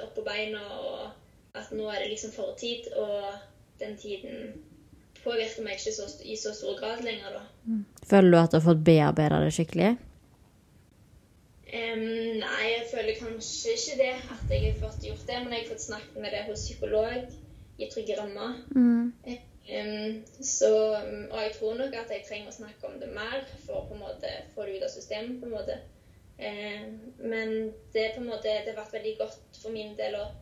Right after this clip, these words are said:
Speaker 1: dele det med en psykolog som også på en måte, eh, bekrefter at, «Oi, dette er alvorlig», eller, «Dette, sånn skal det ikke være.»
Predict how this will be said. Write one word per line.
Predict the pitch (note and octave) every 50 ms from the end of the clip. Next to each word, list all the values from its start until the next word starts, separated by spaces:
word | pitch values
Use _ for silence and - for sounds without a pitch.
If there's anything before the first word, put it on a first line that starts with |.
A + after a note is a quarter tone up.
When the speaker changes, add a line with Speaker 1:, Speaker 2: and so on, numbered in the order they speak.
| - - - - -
Speaker 1:
dele | A3 G#3+ G#3+ G#3 G3+
det | G#3+ G#3+
med | G#3+ G#3+
en | -
psykolog | - G#3+ G#3+ - - G3+ G3+ G3+ G3+ -
som | - A3 G#3 G#3 -
også | - - - -
på | G#3+ G#3+
en | G#3+
måte, | F#3+ F#3 - - - G#3 - - - - - - - - - - - - _ -
eh, | - G#3+ - -
bekrefter | A2 - - - - A#3 A#3+ - - - - - -
at, | - - A3 G#3+
«Oi, | G#3+ G3
dette | G#3 G#3 - - -
er | G3 F#3+ F#3
alvorlig», | - G3 G3 F#3 - - - - -
eller, | - - - - - - - - -
«Dette, | - - - - - F2 - - - G#3+
sånn | - - A3 G#3+ G#3
skal | - G#3+ G3
det | - -
ikke | - G3+ -
være.» | - - - - - - - - - -